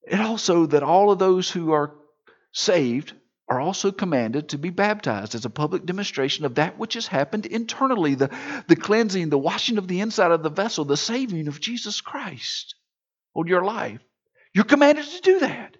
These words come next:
As an example, Jesus did that to set the example. And it's also, <laughs> "Thus says the Lord," is also that all who believe will be active,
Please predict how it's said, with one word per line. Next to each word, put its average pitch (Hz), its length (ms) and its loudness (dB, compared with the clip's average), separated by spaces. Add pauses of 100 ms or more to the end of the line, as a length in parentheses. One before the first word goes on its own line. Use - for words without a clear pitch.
(120)
As 226 160 4
an 285 80 -4
example, 294 500 2
Jesus 226 500 0
did 151 220 2
that 104 300 -2 (400)
to 185 80 -4
set - 320 -2
the 123 80 -4
example. 98 560 -14 (440)
And 202 160 12
it's 190 140 2
also, 190 600 6 (540)
<laughs> - 1200 -18
"Thus 180 140 0
says 196 240 0
the 185 80 -2
Lord," 190 200 0
is 180 120 0
also 185 640 2 (360)
that 147 140 2
all 185 180 4
who 226 160 -4
believe 160 560 0 (1040)
will 170 120 10
be 180 240 2
active, 160 520 -2